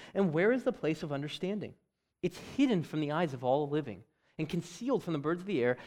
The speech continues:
Abaddon and death say, 'We've heard a rumor of it with our ears.'" And now verse twenty-three,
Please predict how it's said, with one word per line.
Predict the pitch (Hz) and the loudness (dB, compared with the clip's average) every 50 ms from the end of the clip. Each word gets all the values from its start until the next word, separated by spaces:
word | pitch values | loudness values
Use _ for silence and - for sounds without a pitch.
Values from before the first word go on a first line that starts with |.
| - - _ | -18 -8 _
Abaddon | - 131 135 151 156 196 233 269 269 | -6 0 2 4 4 4 4 4 2
and | 269 247 185 | 2 2 4
death | 160 151 151 151 | 2 2 2 0
say, | - - 160 151 143 - - _ | 0 2 2 2 2 -2 -14 _
'We've | - 151 180 - - | -8 -8 -8 -8 -6
heard | - 262 240 180 | -6 0 0 0
a | 110 95 - _ _ | -2 -2 -10 _ _
rumor | 139 143 202 294 349 330 285 202 143 | -4 -2 2 2 4 4 4 6 6
of | 131 135 131 180 | 6 4 4 2
it | 214 - | 0 0
with | - 170 160 - | 0 -4 -2 0
our | 160 147 143 | 0 0 0
ears.'" | 143 202 269 240 196 208 240 - - - _ - _ _ _ _ _ _ _ _ _ _ _ _ _ _ _ _ _ _ _ _ | 0 0 2 2 2 2 0 -4 -10 -16 _ -20 _ _ _ _ _ _ _ _ _ _ _ _ _ _ _ _ _ _ _ _
And | 135 135 | -4 0
now | 139 135 | 2 2
verse | 131 131 180 214 208 - | 2 4 2 2 2 2
twenty-three, | - 226 226 226 226 220 - 170 156 143 139 143 139 139 | 0 2 4 4 2 0 0 0 2 4 4 4 2 0